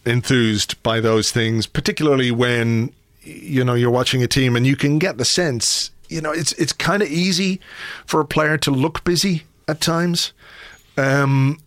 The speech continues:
but you can see when there's a, a real commitment to, to what the manager wants, um, and the tactical plan that he wants to put in place. And,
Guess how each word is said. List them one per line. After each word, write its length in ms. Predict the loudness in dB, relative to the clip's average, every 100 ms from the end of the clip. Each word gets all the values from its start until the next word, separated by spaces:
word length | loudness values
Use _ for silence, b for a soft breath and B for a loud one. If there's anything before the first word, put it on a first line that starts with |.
| _ _ _ -2
but 140 | 0
you 100 | 0
can 160 | 0 -2
see 440 | 0 0 0 0
when 320 | -2 0 2
there's 200 | 2 2
a, 300 | 2 2 0
a 120 | 0 2
real 280 | 4 2
commitment 500 | 0 0 0 0 -2 -2
to, 600 | 0 2 2 2 2 -2 B B B B B B _ _ _ _ _ _ _ _ _ _
to 180 | 0 2
what 300 | 4 2 2
the 80 | 0
manager 420 | 2 2 2 2
wants, 680 | 2 2 2 0 0 -2 -4 -6
um, 400 | -2 0 0 0
and 140 | 0
the 40 | 0
tactical 460 | 0 -2 -2 0
plan 300 | 0 0 2
that 100 | 2
he 120 | 2 2
wants 300 | 2 0 -2
to 80 | -2
put 180 | 0
in 120 | 0 0
place. 400 | 2 2 0 0
And, 280 | 0 -2